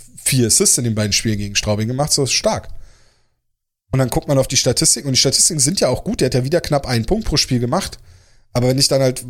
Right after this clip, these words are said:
weiter gucke, dann sehe ich, dass er deutlich weniger aufs Tor geschossen hat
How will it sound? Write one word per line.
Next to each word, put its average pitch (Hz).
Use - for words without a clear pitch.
weiter 165
gucke, 170
dann 127
sehe 120
ich, 123
dass 127
er 117
deutlich 143
weniger 131
aufs 127
Tor 107
geschossen 101
hat 95